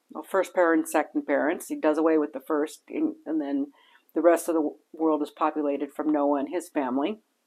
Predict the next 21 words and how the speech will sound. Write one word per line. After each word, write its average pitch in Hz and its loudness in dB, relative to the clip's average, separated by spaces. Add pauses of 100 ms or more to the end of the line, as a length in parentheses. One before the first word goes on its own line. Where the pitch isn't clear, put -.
(580)
But 208 4
he 185 -4
tells 214 2
both 233 8 (1300)
to 269 4
multiply 226 6 (340)
and 208 0
fill 220 6
the 208 -4
earth. - 4 (1500)
And 220 0
how 269 6
would 208 4
this - 0 (960)
be 226 2
done 247 2 (2000)
if 220 -4
there 226 8
weren't 226 6
other 214 6
families 214 0